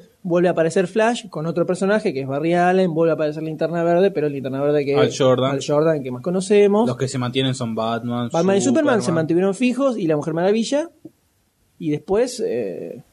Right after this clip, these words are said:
Speaker 1: no hubo mucho más.
Speaker 2: Estoy pensando, ningún otro.
Speaker 1: El resto son
Speaker 2: Shazam, sí, sí.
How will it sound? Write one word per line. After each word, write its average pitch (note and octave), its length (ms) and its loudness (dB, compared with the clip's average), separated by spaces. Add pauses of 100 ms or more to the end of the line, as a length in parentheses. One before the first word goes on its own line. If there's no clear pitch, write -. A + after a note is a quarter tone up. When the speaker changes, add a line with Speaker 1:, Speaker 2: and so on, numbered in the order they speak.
(100)
Speaker 1:
no E3+ 180 -4
hubo C#3+ 100 -2
mucho C#3+ 180 -2
más. F3 300 0 (160)
Speaker 2:
Estoy - 240 -6
pensando, D3+ 400 0
ningún C#3+ 220 0
otro. B2 500 -2
Speaker 1:
El - 520 -16
resto A3 240 0
son D#3 200 0
Speaker 2:
Shazam, G3 340 2
sí, G#2 260 -6
sí. G#2+ 60 -10